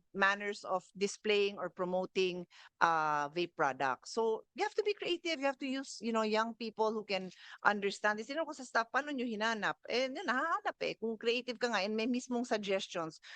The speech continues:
within the app. Okay? Um, and, and then just one last comment on gummy. So again, you have to be creative.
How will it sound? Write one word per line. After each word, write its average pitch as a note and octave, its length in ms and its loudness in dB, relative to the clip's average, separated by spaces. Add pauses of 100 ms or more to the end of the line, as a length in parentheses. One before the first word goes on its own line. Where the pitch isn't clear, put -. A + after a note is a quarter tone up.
(120)
within C4 240 4
the G3 80 4
app. D#3 180 2 (720)
Okay? F#3 340 4 (460)
Um, B3 720 4 (480)
and, - 160 6
and B3 160 2
then C4+ 160 2
just C4+ 240 -4
one C4 160 4
last B3 400 0
comment A3+ 400 2
on G3+ 160 0
gummy. E3+ 480 0
So E4 240 -2 (240)
again, F4+ 240 -2
you F4 100 -4
have D4+ 220 2
to B3+ 80 -8
be A3+ 160 -4
creative. F3+ 640 0